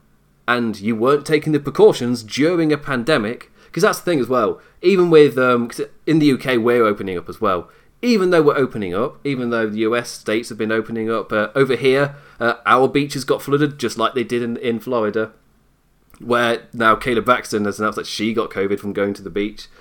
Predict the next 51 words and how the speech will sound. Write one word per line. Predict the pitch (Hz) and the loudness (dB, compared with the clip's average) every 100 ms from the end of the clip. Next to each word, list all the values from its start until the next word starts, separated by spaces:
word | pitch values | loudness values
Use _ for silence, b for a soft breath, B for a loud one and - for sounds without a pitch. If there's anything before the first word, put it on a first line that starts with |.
| b b b b | b b b b
Um, | 98 90 87 85 - | -6 -6 -6 -12 -2
or | 147 | 0
she | 151 | 4
went | 220 | 2
to | 160 | 2
the | 160 | 0
beach, | 165 147 | 0 0
then | 139 | -2
she | 131 | -2
got | 123 | -4
covid. | - 117 101 | 0 0 0
It | 98 | -4
doesn't | 110 | -6
mean | 110 | -6
she | 101 | -8
definitely | 92 110 - 104 87 | -6 -6 -6 -8 -4
got | 104 - | -4 -4
it | 85 | -10
from | 87 | -12
the | 85 | -8
beach, | 85 82 - - | -8 -8 -12 -12
but, | 82 - b b b b b | -12 -14 b b b b b
uh, | 117 104 | -6 -4
anyway. | 117 98 87 - B B B | -2 -2 -4 -8 B B B
So | - 127 117 107 - - | 2 4 6 4 0 -2
that's | 139 | 0
happening | 180 180 | 2 2
over | 180 | 2
here | 185 196 | 4 4
in | 120 | 2
the | |
U | 117 | 0
K | 151 98 95 _ - | 0 -2 -4 _ -10
as | 113 | -2
well. | 123 101 90 | 0 0 -2
Like, | 104 104 | -4 -4
the | 113 | -6
beaches | 107 139 143 113 | -4 -2 -4 -6
got | 113 - | -6 -2
absolutely | 117 - 110 104 | -2 -2 -10 -8
flooded, | 131 117 101 - | -4 -2 -4 -8
I | |
think, | - 113 104 | -8 -8 -6
in | 104 | -6
Bournemouth. | 101 120 110 90 - _ b b b - | 0 0 0 -4 -10 _ b b b 0
And | 110 107 98 98 - - - _ _ _ _ _ _ | 2 2 0 -4 -8 -18 -20 _ _ _ _ _ _
it's | 123 - | -6 -4
just | - | -2
that | 165 - | 0 2
thing | 156 143 | 2 4
of, | 120 107 - | 2 0 -10